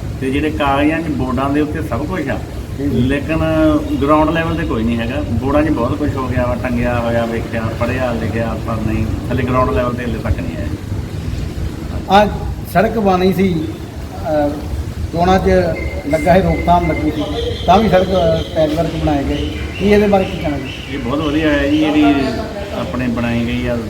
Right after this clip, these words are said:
Speaker 1: ਜਾਂ ਸਾਡੇ ਰਾਣਾ ਜੀ ਦੀ ਦੇਣ ਲਾ ਲਓ ਜਾਂ ਜਿੱਦਾਂ ਵੀ ਆ, ਤੇ ਸੜਕ ਬਣਾਈ ਗਈ, ਵੈਸੇ ਬਹੁਤ ਵਧੀਆ ਕੀਤਾ ਵਾ। ਆਉਣ ਵਾਲੇ ਦਿਨ ਜਿਹੜਾ ਬੜਾ ਔਖਾ ਸੀਗਾ, ਗੱਡੀਆਂ ਟੁੱਟਦੀਆਂ ਪਈਆਂ,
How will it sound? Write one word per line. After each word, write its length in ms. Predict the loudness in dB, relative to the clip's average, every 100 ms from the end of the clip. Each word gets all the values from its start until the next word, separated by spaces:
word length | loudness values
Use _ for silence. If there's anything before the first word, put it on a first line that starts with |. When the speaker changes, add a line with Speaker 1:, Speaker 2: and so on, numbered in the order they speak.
| -4
Speaker 1:
ਜਾਂ 380 | -2 0 -2 -2
ਸਾਡੇ 340 | -2 -2 -2 -2 -4 -6 -10 -10 -10 -6 -4
ਰਾਣਾ 220 | -2 -2
ਜੀ 60 |
ਦੀ 160 | -2 -2
ਦੇਣ 260 | -2 -2 -2
ਲਾ 100 | -2
ਲਓ 120 | -2
ਜਾਂ 140 | -2
ਜਿੱਦਾਂ 320 | -2 -2 -2
ਵੀ 160 | -2 -2
ਆ, 100 | -2
ਤੇ 60 | -4
ਸੜਕ 300 | -6 -6 -4
ਬਣਾਈ 320 | -2 0 0
ਗਈ, 140 | 0 0
ਵੈਸੇ 240 | -2 -2
ਬਹੁਤ 200 | -2 -2
ਵਧੀਆ 320 | -2 -2 -2
ਕੀਤਾ 300 | -2 -4 -4
ਵਾ। 80 | -2
ਆਉਣ 340 | -2 -2 0 0
ਵਾਲੇ 380 | 0 -2 -2
ਦਿਨ 200 | -2 -2
ਜਿਹੜਾ 140 | -2 -2
ਬੜਾ 260 | -2 -4
ਔਖਾ 280 | -4 -4 -6
ਸੀਗਾ, 280 | -4 -4 -4
ਗੱਡੀਆਂ 300 | -2 -2 -2
ਟੁੱਟਦੀਆਂ 380 | -2 -4 -4 -4
ਪਈਆਂ, 280 | -4 -2